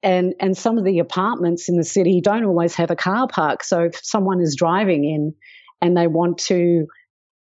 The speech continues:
have a, a, a place where they can park their car, then I'll provide a list of places that have the cheapest parking for the longest amount of time. So it's little things like that that make it really important to communicate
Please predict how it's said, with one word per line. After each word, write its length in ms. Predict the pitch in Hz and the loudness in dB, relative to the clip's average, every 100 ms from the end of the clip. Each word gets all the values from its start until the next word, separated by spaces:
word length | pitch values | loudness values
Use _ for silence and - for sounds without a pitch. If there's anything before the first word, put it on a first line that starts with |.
| - | -8
have 460 | - 180 165 151 - _ 170 | -2 0 0 -2 -10 _ -2
a, 220 | 160 156 156 156 | 0 0 -2 -2
a, 40 | 151 | -4
a 40 | |
place 420 | - 175 175 - | -2 0 0 2
where 100 | 175 | 2
they 160 | 151 170 | 2 0
can 200 | 165 156 | 0 -4
park 480 | - - 170 160 160 | -6 -6 -4 -2 -4
their 140 | 156 | -6
car, 560 | - 185 190 175 151 165 _ _ _ 190 | -4 -4 -2 0 -2 -6 _ _ _ 0
then 140 | 175 | 2
I'll 140 | 175 175 | 0 0
provide 680 | - 160 165 160 160 160 - _ - | -2 0 0 2 0 -2 -6 _ 0
a 80 | 165 | 2
list 360 | 180 170 - - | 2 0 -8 -4
of 320 | 156 156 - | -2 -2 -4
places 600 | - 170 175 165 151 160 | -2 -2 0 -2 -2 0
that 180 | 170 156 | -2 -2
have 140 | 156 156 147 | -4 -8 -4
the 120 | 156 | -4
cheapest 580 | - 165 175 - 147 - | -2 -2 0 0 -4 -4
parking 440 | - 165 - 165 151 | -2 -2 0 -2 0
for 140 | 170 | -2
the 140 | 165 | 0
longest 480 | 160 156 160 170 - | 0 0 -2 -2 -2
amount 280 | 180 170 160 | 0 2 0
of 120 | 151 | -2
time. 480 | - 156 165 190 226 - - _ | -4 -2 2 2 0 -6 -20 _
So 280 | - 254 254 - | -2 0 2 0
it's 220 | 262 - | 0 2
little 300 | 285 330 311 | 2 2 2
things 340 | - 240 226 | 2 2 2
like 220 | 202 185 190 | 0 0 0
that 240 | 185 - - - _ _ - | 0 -2 -8 -20 _ _ -2
that 160 | 202 | 0
make 260 | 196 190 190 | 0 -2 -2
it 100 | 185 | -4
really 320 | 165 175 180 | 0 0 0
important 600 | 202 170 - 165 - 202 - | 0 -2 -2 -2 0 -6 -4
to 140 | 175 | -8
communicate 680 | - 175 170 185 - 170 | -6 -2 0 -2 0 -2